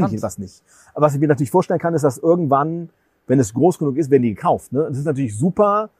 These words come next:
Speaker 2: in einer Branche zu sein, wo du weißt, dass ein Milliardenunternehmen wie Bayer oder Pfizer oder wer auch immer
Speaker 1: Ja,
Speaker 2: oder
Speaker 1: das ist
Speaker 2: Roche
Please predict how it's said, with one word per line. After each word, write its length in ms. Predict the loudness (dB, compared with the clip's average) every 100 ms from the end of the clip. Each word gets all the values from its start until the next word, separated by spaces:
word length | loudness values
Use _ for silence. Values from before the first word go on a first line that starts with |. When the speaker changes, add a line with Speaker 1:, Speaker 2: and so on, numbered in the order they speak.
| _ _ -4
Speaker 2:
in 120 | 0
einer 140 | 2 2
Branche 400 | 4 4 2 -4
zu 140 | -6
sein, 600 | -4 -2 -4 -4 -6 -4
wo 80 | -2
du 120 | -2
weißt, 920 | -2 -2 -2 -2 -4 -6 -12 -16 -20 _ _ _ _ 0
dass 380 | 0 0 -6 -14 _ _ -6
ein 160 | -2 2
Milliardenunternehmen 1500 | 4 6 4 4 0 -2 -4 -4 -4 -4 -4 -6 -10 -14 -12
wie 320 | -6 -2 -2
Bayer 760 | -4 -2 0 4 4 4 2
oder 480 | 2 2 4 4 0 -8 -16
Pfizer 640 | -14 -6 0 2 4 4 4
oder 180 | 4 4
wer 120 | 4
auch 40 |
immer 440 | 4 2 2 0 -4
Speaker 1:
Ja, 200 | -6 0
Speaker 2:
oder 140 | 4 4
Speaker 1:
das 80 | 4
ist 80 | 4
Speaker 2:
Roche 200 | 4